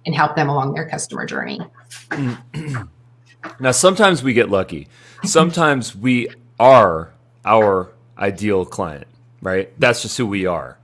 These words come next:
Speaker 1: Yeah.
Speaker 2: And we, we have that alignment, right? Uh,
Speaker 1: Mm-hmm.
Speaker 2: so in my case, it would be, uh,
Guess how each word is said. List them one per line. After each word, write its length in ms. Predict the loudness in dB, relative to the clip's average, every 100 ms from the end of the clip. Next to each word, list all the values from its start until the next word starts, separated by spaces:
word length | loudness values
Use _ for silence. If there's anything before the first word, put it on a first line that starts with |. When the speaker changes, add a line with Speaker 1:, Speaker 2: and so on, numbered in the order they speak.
| _ _
Speaker 1:
Yeah. 200 | -6 -4
Speaker 2:
And 400 | -2 0 0 -2
we, 400 | -8 -4 -2 -2
we 140 | 0 4
have 180 | 4 4
that 160 | 2
alignment, 540 | 2 -2 -4 -6 -10 -14 _
right? 240 | -6 -6 -8 -20 -20 _ _
Uh, 220 | -4 -2 -2
Speaker 1:
Mm-hmm. 100 | -4
Speaker 2:
so 180 | -2
in 80 | 0
my 160 | 2 2
case, 340 | 2 -2 -2
it 60 | -8
would 160 | -8
be, 380 | -6 -4 -4 -6
uh, 380 | -6 -4 -4 -6